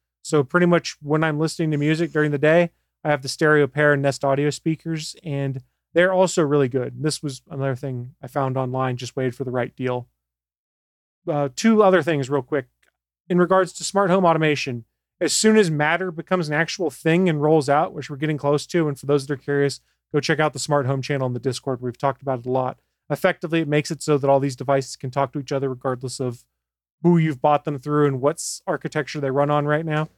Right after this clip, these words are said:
I want to start doing some stuff like putting a motion sensor in my basement. So as soon as you open the door and it's during a certain time period, it turns on the lights in the, uh,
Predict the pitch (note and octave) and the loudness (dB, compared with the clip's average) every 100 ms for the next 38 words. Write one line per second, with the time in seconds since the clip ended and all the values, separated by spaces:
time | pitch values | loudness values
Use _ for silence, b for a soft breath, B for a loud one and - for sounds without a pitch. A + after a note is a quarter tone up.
0 | _ _ _ _ F3 E3+ E3+ D3+ E3 G#3 | _ _ _ _ -2 0 0 2 2 2
1 | F#3+ F#3+ - F#3+ E3+ E3+ E3+ F3 - - | -2 -6 2 2 4 2 2 0 -4 2
2 | D#3+ - D3+ - F3+ F#3 D3+ D#3 D3 D#3 | 0 2 -4 0 -2 0 2 2 2 -4
3 | C3 D#3 C#3+ D3+ D3+ D3+ F#3 G3 D#3+ D3+ | -2 -2 -2 0 0 0 -4 -6 -2 0
4 | C3+ D3 - D3 - C#3 - E3 C3 D3+ | 2 0 0 -10 -6 -6 -2 -2 2 2
5 | D3 C#3 B2+ C#3+ C#3 C3+ B2+ _ _ _ | 2 -2 0 4 4 2 -4 _ _ _
6 | D#3 C#3 - D3+ C#3 E3 D#3+ D3 D3+ D3 | -2 0 0 0 0 -2 -6 -4 0 0
7 | C3+ D3 C#3 D3 - D3 C#3+ C#3+ C#3 C3+ | 0 2 2 0 -2 -2 2 0 2 2
8 | C#3 C3+ - - _ _ _ _ - D#3 | 2 2 -6 -14 _ _ _ _ -2 0
9 | D3 C#3 C#3 C3+ C3+ | 0 0 2 4 4